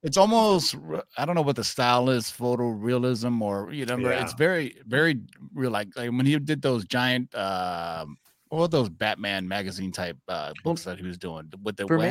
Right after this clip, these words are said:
Speaker 3: Bermejo's
Speaker 1: on
Speaker 3: done
Speaker 1: it?
Speaker 3: a whole series
Speaker 2: Oh,
Speaker 3: of,
Speaker 2: with Batwang?
Speaker 3: um, Detective
Speaker 2: Yeah.
Speaker 3: Comics
Speaker 1: Yeah.
Speaker 3: recently,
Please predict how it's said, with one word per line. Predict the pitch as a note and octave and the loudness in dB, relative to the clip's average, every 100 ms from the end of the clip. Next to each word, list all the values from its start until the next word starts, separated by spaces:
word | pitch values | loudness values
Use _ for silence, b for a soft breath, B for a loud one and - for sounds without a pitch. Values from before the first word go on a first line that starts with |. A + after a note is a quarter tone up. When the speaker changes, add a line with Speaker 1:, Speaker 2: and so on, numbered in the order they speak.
| - | 2
Speaker 3:
Bermejo's | B2+ | 2
Speaker 1:
on | |
Speaker 3:
done | C3+ | 4
Speaker 1:
it? | D#3+ | 4
Speaker 3:
a | |
whole | D#3+ | 2
series | D#3+ - D3+ D#3+ D#3+ | 0 0 2 4 4
Speaker 2:
Oh, | A#2 | 6
Speaker 3:
of, | |
Speaker 2:
with | A2+ B2+ | 4 6
Batwang? | A#2+ C#3 D#3 F3 | 6 6 6 6
Speaker 3:
um, | |
Detective | F#3+ D3+ C#3+ D3+ | 4 0 -2 -2
Speaker 2:
Yeah. | A#2+ | 2
Speaker 3:
Comics | G#2+ - F#2+ | 2 0 -2
Speaker 1:
Yeah. | D2+ - - _ _ _ _ _ _ - | -4 -6 -12 _ _ _ _ _ _ 0
Speaker 3:
recently, | B2+ A#2+ - - G#2 F2+ | 2 2 0 0 0 0